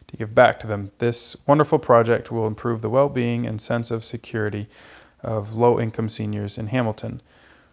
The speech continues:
When seniors are able to full, part-, fully participate and feel safe in our communities, we all benefit." The Honorable Philomena Tassi, S-, Minister of Senior Housing, uh, S-, Minister of Seniors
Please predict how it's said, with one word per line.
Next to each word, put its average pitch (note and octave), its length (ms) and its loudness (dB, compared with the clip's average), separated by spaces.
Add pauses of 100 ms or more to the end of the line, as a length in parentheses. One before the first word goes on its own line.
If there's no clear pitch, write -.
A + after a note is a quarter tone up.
(100)
When A2+ 140 -2
seniors B2 380 2
are A2+ 120 4
able A2+ 220 0
to A2 460 -4 (1000)
full, - 580 -2 (320)
part-, - 260 -2
fully C#3+ 300 2
participate C3+ 960 -2
and A#2+ 160 -4
feel A#2 180 0
safe C#3+ 400 2
in A#2+ 120 -2
our A2+ 120 0
communities, A2 640 -6 (180)
we A#2+ 160 0
all G#2 120 2
benefit." G#2+ 480 -8 (760)
The - 100 -6
Honorable B2 500 4
Philomena C3+ 720 0
Tassi, A2+ 540 -2
S-, - 560 -8
Minister C3 340 -2
of G#2+ 100 -2
Senior B2+ 340 -2
Housing, A2+ 680 -4
uh, A2+ 100 2
S-, G#2 200 -2
Minister C#3 320 2
of A2+ 80 -2
Seniors B2+ 520 0